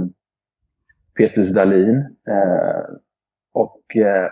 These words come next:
det har också varit temaveckor, hemliga gäster, eh, Britta Persson, eh, läslovschallenge hade vi, eh, socker-, eh,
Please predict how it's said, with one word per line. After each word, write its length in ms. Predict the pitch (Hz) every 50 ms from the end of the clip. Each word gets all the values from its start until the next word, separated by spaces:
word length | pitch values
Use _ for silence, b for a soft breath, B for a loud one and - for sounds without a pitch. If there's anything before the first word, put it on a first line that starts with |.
| - - _ _ _ _ _ _ _ _ _ _ _ _ _ _ 117 120 117
det 60 | 127
har 120 | 113 110
också 180 | 110 - - 110
varit 300 | 107 107 101 98 - -
temaveckor, 880 | - 120 117 110 104 98 98 95 92 95 98 - _ _ - 110 113 110
hemliga 300 | 117 117 113 107 104 98
gäster, 600 | 101 107 107 - - - - _ - - 98 107 123 120 - - 107
eh, 320 | 101 92 92 92 87 87 92 - _ _ _ b b b b _ _ _ _ _ _ _ -
Britta 220 | 107 110 110 - 110
Persson, 760 | - - 107 98 92 98 98 - - - 107 104 110 117 120
eh, 800 | 123 - - 107 104 98 95 92 90 90 82 76 76 - - 104
läslovschallenge 1200 | 113 120 120 104 - - - 110 104 98 - - - - - 110 92 92 104 104 110 120 120 117 -
hade 240 | 123 117 107 113 107
vi, 140 | 110 110
eh, 680 | 113 123 - _ _ _ _ _ _ _ - 98 87 90
socker-, 760 | - - - 143 123 - - - - 117 107 101 101 95 98
eh, 380 | 98 95 95 92 92 90 92